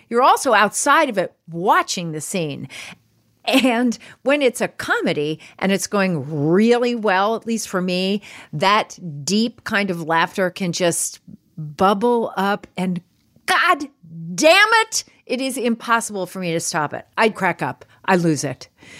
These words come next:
I mean, if you've ever seen any of those blooper reels that they have online from Veep or Seinfeld, my contribution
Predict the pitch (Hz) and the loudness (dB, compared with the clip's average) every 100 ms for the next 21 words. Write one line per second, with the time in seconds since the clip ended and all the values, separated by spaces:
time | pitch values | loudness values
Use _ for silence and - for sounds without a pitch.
0 | - - - 208 208 202 214 233 220 202 | -20 -2 2 4 4 2 2 4 4 2
1 | 214 190 190 220 214 190 185 170 - 165 | 0 -2 0 2 2 2 0 -2 -4 -2
2 | 196 202 196 190 196 196 196 - 175 170 | -2 0 -4 0 0 0 -2 -4 -4 -2
3 | 180 180 175 180 170 180 170 175 180 170 | 0 2 0 0 -4 -2 0 0 0 -2
4 | 151 143 165 196 190 - 156 156 156 - | -2 0 2 2 0 -2 -2 -2 -2 0
5 | 175 175 208 175 165 180 190 226 - 226 | 0 0 0 0 0 0 0 -2 -2 -4
6 | 220 202 170 180 190 214 196 208 | -2 -2 -2 -2 0 0 0 0